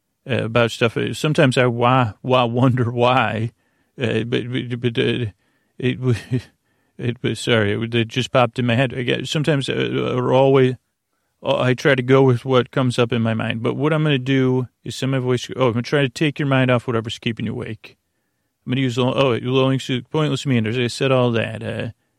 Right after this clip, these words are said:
I guess I forgot where I was supposed to go next with the intro, but here's, here's a, a couple of things. If you're new, welcome. I'm glad you're here.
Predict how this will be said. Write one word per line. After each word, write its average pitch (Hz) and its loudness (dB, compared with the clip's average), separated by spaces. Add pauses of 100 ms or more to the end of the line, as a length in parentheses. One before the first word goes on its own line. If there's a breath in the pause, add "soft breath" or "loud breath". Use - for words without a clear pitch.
(720)
I 123 -4
guess 185 0
I 156 2
forgot 131 2
where 127 2
I - 6
was 120 2
supposed - -2
to 123 -2
go 117 0
next 123 0
with 123 0
the 123 -2
intro, 127 -2
but 120 -4
here's, 165 0 (140)
here's 170 -2
a, 131 -6
a 127 -6
couple 143 0
of 123 0
things. 123 0
If 123 -2
you're 117 0
new, 143 0
welcome. 113 -2
I'm 110 -6
glad 127 -2
you're 123 4
here. 123 0